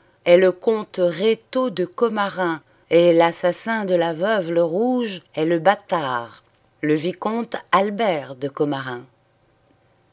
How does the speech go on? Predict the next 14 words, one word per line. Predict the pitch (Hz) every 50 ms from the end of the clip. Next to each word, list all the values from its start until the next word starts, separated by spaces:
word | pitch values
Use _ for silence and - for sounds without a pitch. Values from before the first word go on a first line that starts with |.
| _ _ _ _
Le | - 151 156
père | 151 - 233 247 226 - _
Tabaret, | - 180 170 160 156 160 156 143 156 170 202 226 269 254 _ _
en | - 127 127 131
artiste | 131 120 - - - - 139 135 127 - - - - -
habile, | - 113 113 117 147 190 196 160 123 117 117 _ _ _ _ _ _ _ _ _
avait | - 165 185 190 226 240
lancé | 226 226 220 202 - - 269 269
ces | - - - 180 175
noms | 175 175 196 233 247 220
avec | 180 170 160 170 175 175 - -
une | 175 175 170 170 170 165 165
lenteur | 170 175 175 180 180 - _ - 190 196 196 190 185 180 - -
calculée, | - 165 175 170 - - 185 185 156 160 170 170 160 -